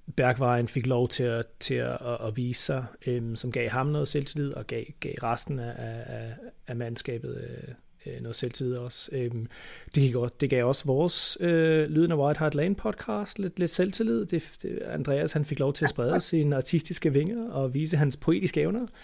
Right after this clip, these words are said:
Øhm, så, så ja, det, det var en all-round feel-good, øh, par dage efter det, efter den kamp der. Jeg har aldrig set så mange, øh, hvad skal man sige, positive memes og folk, der var helt op at køre på Twitter, øh, og Facebook bagefter. Øh,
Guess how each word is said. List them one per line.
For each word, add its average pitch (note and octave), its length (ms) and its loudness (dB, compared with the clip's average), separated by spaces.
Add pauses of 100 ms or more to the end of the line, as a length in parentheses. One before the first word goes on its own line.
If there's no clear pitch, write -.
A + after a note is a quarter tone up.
(340)
Øhm, C#3 640 10
så, - 160 -4
så - 160 2
ja, C#3+ 220 6
det, F3+ 240 -2
det E3+ 80 0
var F#3 200 0
en C3+ 360 -2 (540)
all-round E3+ 500 8
feel-good, E3 640 6 (320)
øh, C3 600 0 (920)
par - 120 2
dage D3 440 0
efter D#3 240 0
det, D3 260 -2 (220)
efter C#3+ 220 -2
den D3 180 0
kamp C#3 260 -2
der. D3+ 100 0
Jeg C3+ 140 0
har B2 80 0
aldrig D3 200 2
set D#3 220 0
så D#3+ 80 0
mange, D3 380 2
øh, B2 420 -2 (800)
hvad A#2 100 -2
skal - 140 -2
man B2+ 60 2
sige, B2+ 180 0
positive C#3+ 800 0
memes C#3+ 520 2
og B2+ 520 -2
folk, C#3+ 340 -2
der D3 80 -2
var B2 120 0
helt C#3+ 260 0
op C#3 120 -4
at C#3+ 60 -6
køre D3 260 0
på D3 100 -6
Twitter, C#3+ 380 0
øh, C3+ 240 -2
og C3+ 120 -6
Facebook C3+ 380 -2
bagefter. C#3+ 540 -2
Øh, B2+ 300 -2